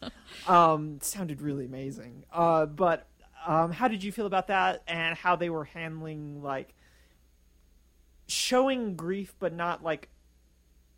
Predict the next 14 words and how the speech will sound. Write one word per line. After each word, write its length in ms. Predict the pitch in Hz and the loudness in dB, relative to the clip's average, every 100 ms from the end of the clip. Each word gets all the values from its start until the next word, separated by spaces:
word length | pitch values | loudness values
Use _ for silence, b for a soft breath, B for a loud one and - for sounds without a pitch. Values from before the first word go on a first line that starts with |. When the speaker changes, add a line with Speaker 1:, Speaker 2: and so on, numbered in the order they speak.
| _ _ | _ _
Speaker 2:
making 480 | 185 190 196 202 175 | 0 0 0 -4 -6
grief, 360 | 151 165 156 175 | -8 -10 -8 -8
like, 160 | 143 | -8
the 80 | 139 | -8
central 420 | - 170 151 147 | -6 -6 -6 -10
focus 520 | - 143 135 120 117 | -8 -6 -6 -8 -12
about 380 | 135 139 127 - | -10 -4 -4 -4
this? 260 | 151 135 - | -8 -10 -8
Like, 200 | 147 139 _ 156 | -10 -10 _ -8
there 140 | 160 | -4
was 180 | 160 147 | -4 -4
a 60 | 156 | -8
support 420 | - - 165 - | -8 -10 -10 -10
system 400 | - - 151 | -12 -12 -14